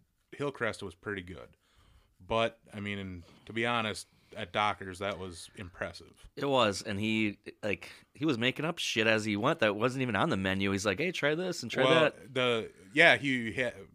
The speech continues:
Speaker 1: oh, Jesus. I'm having that thing where I can't talk again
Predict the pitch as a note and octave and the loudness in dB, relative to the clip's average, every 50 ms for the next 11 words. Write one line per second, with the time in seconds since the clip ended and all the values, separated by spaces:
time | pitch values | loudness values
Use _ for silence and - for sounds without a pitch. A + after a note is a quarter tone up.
0 | E2 - A#2+ A2 F#2 E2 - _ _ _ _ - - G2+ A2+ G2 F2+ - - - | -20 -16 -14 -12 -12 -14 -16 _ _ _ _ -18 -16 -14 -14 -14 -14 -16 -20 -20
1 | _ _ - A2 A#2 C#3 D3+ D3+ D3 B2+ A#2 - - C#3 C#3+ B2+ G2+ F#2+ F2+ - | _ _ -14 -8 -4 -4 -4 -2 -4 -6 -8 -8 -8 -8 -6 -6 -8 -10 -10 -10
2 | - A#2+ G#2+ - - C3+ C3+ C3 - C3+ - G2 F2+ | -8 -8 -8 -6 -4 -4 -4 -4 -4 -6 -6 -6 -6